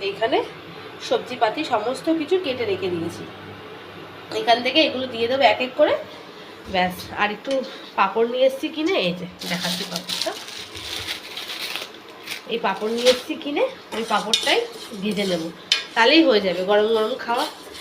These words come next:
আর খিদের পেট তো এমনিতেই ভালো লাগবে। তো চলো, ডালটা ভাজা হয়ে গেছে, ডাল, ডালটা চটপট করে ধুয়ে দিয়ে দিই, তারপর তোমাদেরকে আবার দেখিয়ে দিচ্ছি। তো এখানে ডালিয়া আর ডাল সমস্ত কিছু দিয়ে দিয়েছি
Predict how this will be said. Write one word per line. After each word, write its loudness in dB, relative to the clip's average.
আর -2
খিদের 4
পেট 2
তো 4
এমনিতেই 0
ভালো 0
লাগবে। -6
তো -12
চলো, 2
ডালটা 6
ভাজা 2
হয়ে 6
গেছে, 2
ডাল, 6
ডালটা 4
চটপট -2
করে -2
ধুয়ে 2
দিয়ে -2
দিই, 2
তারপর 2
তোমাদেরকে -2
আবার -4
দেখিয়ে -8
দিচ্ছি। -16
তো -18
এখানে 0
ডালিয়া 6
আর 4
ডাল 8
সমস্ত 2
কিছু -6
দিয়ে 4
দিয়েছি 2